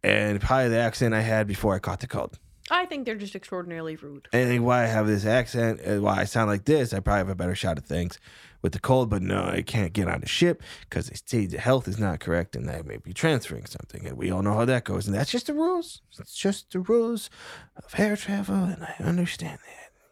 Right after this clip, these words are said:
Speaker 1: You calm down, Matthew. Calm down. <laughs> One, two, three, four, five, six, nine.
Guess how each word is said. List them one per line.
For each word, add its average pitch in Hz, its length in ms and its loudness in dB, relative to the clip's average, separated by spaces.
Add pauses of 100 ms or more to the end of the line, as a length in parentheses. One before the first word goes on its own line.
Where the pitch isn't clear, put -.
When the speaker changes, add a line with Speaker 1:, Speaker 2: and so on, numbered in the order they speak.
(100)
Speaker 1:
You - 100 -20
calm 180 340 -4
down, 156 320 -4
Matthew. - 320 -20 (840)
Calm 147 260 -8
down. 233 600 -6 (340)
<laughs> 156 480 -2
One, 165 720 -2 (160)
two, - 680 -6 (140)
three, - 840 -8 (260)
four, - 640 -8 (460)
five, - 600 -6
six, - 520 -10
nine. 269 600 2